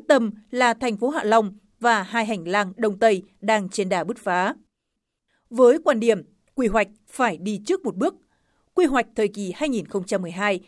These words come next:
hai nghìn không trăm hai mươi với sự tham gia của các đơn vị tư vấn hàng đầu thế giới chính là cơ sở nền tảng để Quảng Ninh triển khai thực hiện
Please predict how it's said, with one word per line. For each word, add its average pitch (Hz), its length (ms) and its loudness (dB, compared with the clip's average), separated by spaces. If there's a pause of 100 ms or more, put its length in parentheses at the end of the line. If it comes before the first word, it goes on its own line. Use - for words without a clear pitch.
(120)
hai 330 160 0
nghìn 240 200 -2
không 196 240 -4
trăm 202 180 -4
hai 208 120 -4
mươi 208 280 4 (360)
với 240 280 8
sự 254 60 -12
tham 226 200 -2
gia 214 260 2
của 208 200 0
các 339 180 -4
đơn 226 200 0
vị 190 240 -6
tư 202 120 0
vấn 180 340 -2
hàng 202 240 -4
đầu 185 220 -4
thế 185 100 -2
giới 196 340 -2 (420)
chính 262 320 0
là 254 140 2
cơ 208 180 -2 (120)
sở 202 160 2
nền 175 180 -6
tảng 190 280 0 (280)
để 277 140 6
Quảng 214 220 0
Ninh 226 180 0
triển 190 180 -2
khai 214 180 -4
thực 190 160 -12
hiện 233 180 2